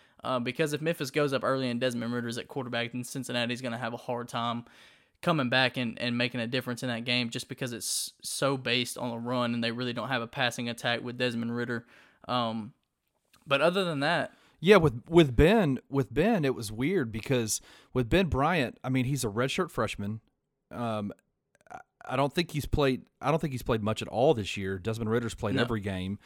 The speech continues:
Speaker 2: Um,
Speaker 1: Right.
Speaker 2: and so I'm sure the Tigers came in not knowing anything about him. And
Speaker 1: Yeah, they,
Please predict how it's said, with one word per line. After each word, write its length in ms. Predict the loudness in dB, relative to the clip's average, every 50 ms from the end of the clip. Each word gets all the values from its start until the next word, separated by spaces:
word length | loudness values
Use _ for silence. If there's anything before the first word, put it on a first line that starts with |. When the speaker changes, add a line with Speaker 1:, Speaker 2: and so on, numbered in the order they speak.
| -18 -20 -20 -20 -20 -20 _ _ _ _ 0
Speaker 2:
Um, 320 | 2 4 4 4 2 0
Speaker 1:
Right. 100 | -2 -4 -8 _ _ _ _ _
Speaker 2:
and 160 | 2 2 2 6
so 160 | 6 6 6
I'm 80 | 6
sure 260 | 4 4 4 4 6 6
the 80 | 4
Tigers 640 | 2 4 4 4 4 6 4 2 2 0 -2 -6 -8 -10 _ _
came 280 | 0 2 4 6 6
in 320 | 6 6 6 4 2 2 0 -6 _ _ _ _ _ -2
not 320 | 2 4 4 4 4 4
knowing 280 | 4 4 4 4 2 0
anything 440 | 0 0 0 0 0 0 0 0
about 320 | 0 0 0 0 0 0 0
him. 320 | -4 -4 -4 -6 -8 -10 -14 _ _ _ _ _ -2
And 580 | 0 2 4 4 4 4 4 2 2 0 -2 -4
Speaker 1:
Yeah, 120 | -2 -2 0
they, 160 | 0 0 -2